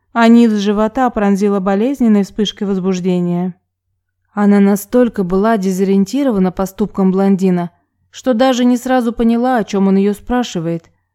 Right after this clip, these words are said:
Михен еле сдержал победную улыбку. Он понял, что Геля не боится его, что чувствует то же, что и он, желание, возбуждение.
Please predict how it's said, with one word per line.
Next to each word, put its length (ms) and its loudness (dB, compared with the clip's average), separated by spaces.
Михен 420 2
еле 340 2
сдержал 460 -2
победную 540 0
улыбку. 540 -4
Он 160 2
понял, 540 0
что 220 -6
Геля 340 0
не 140 2
боится 520 -2
его, 380 -4
что 280 -4
чувствует 580 -4
то 200 0
же, 120 -4
что 220 -2
и 120 2
он, 380 2
желание, 680 0
возбуждение. 960 -2